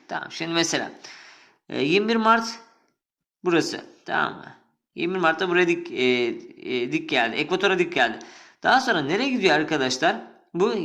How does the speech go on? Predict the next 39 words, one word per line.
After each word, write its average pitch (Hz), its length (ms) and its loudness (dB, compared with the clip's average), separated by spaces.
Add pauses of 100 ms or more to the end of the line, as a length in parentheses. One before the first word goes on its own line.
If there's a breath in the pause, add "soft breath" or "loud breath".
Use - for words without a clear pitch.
(240)
Mart'ta 202 460 2
Haziran'a, 185 380 2
yani 160 440 2
şu 226 260 -4
bölgeye 127 560 2
doğru. 110 280 -4
Yirmi 156 280 0
bir 220 80 0
Haziran'a 196 520 2
doğru 156 200 4
gidiyor. 113 300 -6 (580 loud breath)
Yani 139 160 -2
şurası 175 340 -4
yirmi 180 220 4
üç, 185 140 -4
yirmi 165 260 2
yedi 175 540 0 (920)
kuzey. 147 440 -2 (440)
Burası 165 280 -4
da 175 60 -4
yirmi 139 400 -2
bir 175 100 2
Haziran. 139 580 0 (420 loud breath)
Şimdi 156 140 -6
o 196 140 2
zaman 220 280 2
şurada 185 540 0
bir 196 60 2
yerde, 175 480 2 (320)
yani 143 160 0
şuraya 208 560 2
dik 208 220 -4
vurması 151 360 0
lazım. 110 340 -2 (280 loud breath)
Yani 123 140 0
şurada 151 300 0
bir 131 60 0
yer. 110 100 -2
Yani 139 340 -2